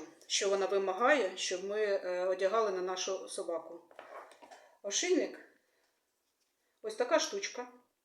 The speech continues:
яка одягається, е, на шию собаці. І коли собака намагається гавкнути, отут є такі ст-, штирки,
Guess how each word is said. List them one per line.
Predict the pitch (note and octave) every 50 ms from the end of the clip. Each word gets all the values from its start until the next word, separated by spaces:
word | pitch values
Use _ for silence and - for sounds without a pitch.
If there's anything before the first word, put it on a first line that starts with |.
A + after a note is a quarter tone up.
| _ _ _ _ _ _ _ _ _ _ _ _ _
яка | - G#3+ A3 A3 - A#3+ A3 G#3+ G#3 G3+ -
одягається, | G#3 G#3 G#3+ A3 A#3 G#3 G#3+ G#3 F#3+ F#3+ F#3 F#3 - - - F#3+ F#3 F#3
е, | F#3 F#3 F3+ F3+ F3+ F3+ F3+ F#3 F#3 F3+ F3 F3+
на | F3+ F#3 F#3 F3
шию | F3+ - - E4 F4 F4+ F4+ F4+ F4+ F4+ - _ _ _ - -
собаці. | D#4+ C#4 D#4+ D#4+ D#4+ D#4+ D#4+ D#4+ D#4+ D#4+ E4 D#4+ - - - _ _ - - - - _ _
І | - A3
коли | - C4 B3+ C4 C4+
собака | - C4 B3+ B3+ A#3+ G#3+ G3+ A#3 G#3+
намагається | G#3 G#3 G#3 G#3+ G3+ G#3 G#3 G3+ G3 - - A3 A3+
гавкнути, | F4+ G#4 A4+ - - A#3 F3+ F3+ - - - - - _ _ _ - - -
отут | A3 G3+ - A#3 A3+ A#3+
є | A#3
такі | - A3 G#3+ - A3+
ст-, | - - - - -
штирки, | - - - B3 A#3 A#3 - - E4+ F4+